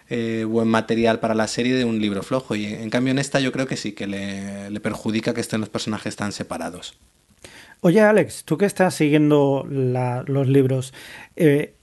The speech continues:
Speaker 2: ¿esta temporada en qué libro estaría, estaría ambientada?
Speaker 1: Yo es que solo, por ahora solo he leído el primero. Creo que, eh, no sé si era el quinto libro, me parece que ya íbamos.
Speaker 2: Ujú.
Speaker 1: Porque iba,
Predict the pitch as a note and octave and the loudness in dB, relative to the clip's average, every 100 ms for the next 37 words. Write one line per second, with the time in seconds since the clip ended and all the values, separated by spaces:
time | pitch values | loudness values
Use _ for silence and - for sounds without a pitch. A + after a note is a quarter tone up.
0 | _ F#3 F#3 B3+ A#3 G#3 D3+ D3+ E3+ A3 | _ -2 2 4 6 4 4 4 4 4
1 | B3 D3+ C3 D3+ D#3 C#3 C3+ C3+ C3+ C3+ | 2 -2 2 4 6 4 0 0 2 2
2 | C3+ C3 C3 C3 D3+ - - G4 _ _ | 2 2 0 -4 -8 -14 -18 -20 _ _
3 | _ C#3+ C#3 - - C#3+ C#3+ C#3 C3+ C3 | _ -8 -8 -10 -2 2 4 4 2 2
4 | D#3+ B2 B2 - - _ - B2+ B2 D3 | 0 -2 -6 -16 -20 _ -6 -4 0 0
5 | D3 D3+ C3+ A#2+ A2+ A#2+ - C#3+ C#3+ C#3 | 2 2 2 2 0 0 -4 -2 0 0
6 | D3 D3 C3 A2+ - _ A2 G#2 G#2+ B2 | 2 2 0 -2 -4 _ -4 -2 -2 -2
7 | G#2+ F#2+ A2 G#2+ A#2+ A#2+ A#2 A2+ A2 - | -2 -4 -6 -4 0 0 0 -2 -6 -10
8 | - - - - _ A#2 G#2 G2+ G2+ G#2 | -20 -20 -20 -20 _ -12 -10 -8 -10 -10
9 | G#2+ A#2 B2+ A#2+ A#2 A#2 A2 G2 - A#2 | -10 -10 -8 -8 -8 -8 -10 -12 -10 -8
10 | A#2 F#2+ A#2 A#2 F#2 G2 - G2+ G2+ G2 | -6 -4 -4 -6 -8 -10 -12 -12 -10 -8
11 | F#2+ G2 A2+ G#2 F#2+ - - _ _ _ | -8 -6 -6 -8 -10 -12 -14 _ _ _
12 | _ _ D3 C#3 B2 E3 G2+ A#2+ B2 B2 | _ _ -8 -4 -4 -4 0 2 4 2